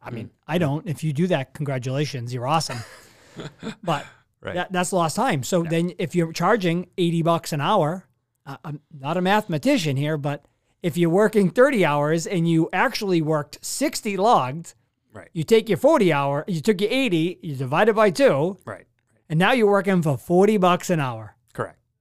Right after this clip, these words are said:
Speaker 2: And that's the part that no one ever accounts for at
Speaker 1: Well,
Speaker 2: the end of the year.
Speaker 1: and then you
Speaker 2: Right.
Speaker 1: factor in your
Speaker 2: Right.
Speaker 1: overhead to see if your overhead
Speaker 2: Right.
Speaker 1: covers the forty bucks an hour.
Speaker 2: Right.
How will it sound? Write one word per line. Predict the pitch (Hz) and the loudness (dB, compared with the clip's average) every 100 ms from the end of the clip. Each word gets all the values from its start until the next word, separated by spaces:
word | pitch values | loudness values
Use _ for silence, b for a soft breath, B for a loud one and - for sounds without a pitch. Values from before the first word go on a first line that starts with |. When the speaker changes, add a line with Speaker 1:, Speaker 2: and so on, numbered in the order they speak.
| _ _ _ - | _ _ _ -16
Speaker 2:
And | 107 101 | -12 -6
that's | 117 127 - | -4 -4 -4
the | 117 | -4
part | 123 117 | -2 -2
that | 107 95 | -4 -10
no | 98 101 101 104 | -14 -14 -8 -6
one | 101 95 | -6 -8
ever | 95 92 | -8 -10
accounts | 90 92 85 - | -12 -16 -20 -20
for | - | -12
at | - | -10
Speaker 1:
Well, | - | -10
Speaker 2:
the | 113 | -10
end | 104 | -14
of | 107 | -14
the | |
year. | 110 | -6
Speaker 1:
and | 185 170 175 | 0 4 4
then | 226 | 4
you | 240 | 4
Speaker 2:
Right. | 185 | 2
Speaker 1:
factor | 170 139 - 147 | 0 -4 -6 -6
in | 135 | -4
your | 131 | -6
Speaker 2:
Right. | 135 | -6
Speaker 1:
overhead | 127 123 143 | -6 -6 -6
to | 147 | -6
see | - 185 | -4 -4
if | |
your | 180 196 | 0 0
overhead | 185 208 185 | 2 0 -4
Speaker 2:
Right. | 98 | -12
Speaker 1:
covers | - 311 302 170 123 - _ _ _ _ - | -2 0 2 2 0 -8 _ _ _ _ -16
the | 151 | -8
forty | 151 139 | -4 -4
bucks | 135 127 - | -4 -8 -10
an | 123 | -12
hour. | 113 107 _ _ | -14 -18 _ _
Speaker 2:
Right. | 107 | -18